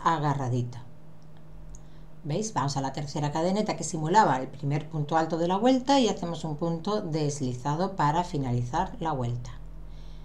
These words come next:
Si en esta fila vas a cambiar de color, cortaríamos la hebra y haríamos un cierre de la labor.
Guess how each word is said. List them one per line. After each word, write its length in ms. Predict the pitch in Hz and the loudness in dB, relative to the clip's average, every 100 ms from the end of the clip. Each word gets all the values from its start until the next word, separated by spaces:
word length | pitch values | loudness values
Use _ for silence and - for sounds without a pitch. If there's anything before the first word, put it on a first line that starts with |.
| - - - - - - - - | -12 -12 -12 -12 -12 -12 -12 -8
Si 180 | - 202 | 4 8
en 80 | |
esta 220 | 240 240 - | 8 8 8
fila 260 | 233 180 | 8 8
vas 200 | 165 175 | 8 8
a 80 | 180 | 6
cambiar 380 | 151 151 139 127 | 6 4 2 0
de 120 | 147 | 2
color, 480 | 226 240 247 320 - | 6 10 10 8 4
cortaríamos 680 | 170 147 147 131 135 151 175 | 0 0 0 0 2 2 4
la 180 | 175 | 6
hebra 240 | 185 214 254 | 6 6 6
y 120 | 196 | 6
haríamos 400 | 151 160 180 185 | 4 2 2 0
un 80 | 175 | -2
cierre 340 | - 156 170 | 0 0 4
de 120 | 185 | 4
la 120 | 170 139 | 6 4
labor. 320 | 120 117 | 2 0